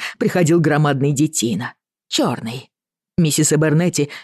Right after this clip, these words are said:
ни разу не сказала нам, почему она держит нас здесь. Она вообще ничего не говорила нам. Обещала только, что узнаем всё, когда придёт пора. Но пора всё не приходила.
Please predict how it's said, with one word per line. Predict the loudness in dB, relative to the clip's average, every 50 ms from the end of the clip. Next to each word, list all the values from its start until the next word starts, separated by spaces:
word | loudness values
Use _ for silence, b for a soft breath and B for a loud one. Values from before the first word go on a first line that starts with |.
| B B
ни | 0 2 2
разу | 2 2 2 2 0
не | 0 0
сказала | 0 0 0 0 2 2 2 2
нам, | 2 2 2 0
почему | 0 0 -2 0 2 2 2
она | 2 2 2 0
держит | 0 2 0 0 2 0 -2 -2 -2
нас | -2 -2 -2
здесь. | -4 -4 -4 -4 -4 -2 -4 -6 -8 -8 _ _ _ _ _ _ _ _ _
Она | 0 2 2 2
вообще | 0 0 0 0 0 0
ничего | 0 0 0 0 2 2
не | 4 2 2
говорила | 2 2 2 2 2 2 2 2 2
нам. | 0 0 0 -2 -4 -8 -10 _ _ _ _ _ _ _ _
Обещала | 0 0 2 2 0 0 0 0 -2
только, | -2 0 0 0 0 0 -2 B B B B B
что | -4 0 2 2
узнаем | 2 2 2 0 0 0 0
всё, | 0 0 0 0
когда | 2 2 2 0 0
придёт | 0 0 0 2 2 0 -2 _
пора. | _ -2 -2 -2 -4 -6 -8 -10 _ _ _ _ _ _ _ _ _ _ _
Но | 0 0 0
пора | 0 _ -2 0 0 0 0
всё | 0 0 0 0
не | 0 0
приходила. | 0 -2 -2 0 -2 -2 -2 -2 -4 -6 -6 -8 -10 -14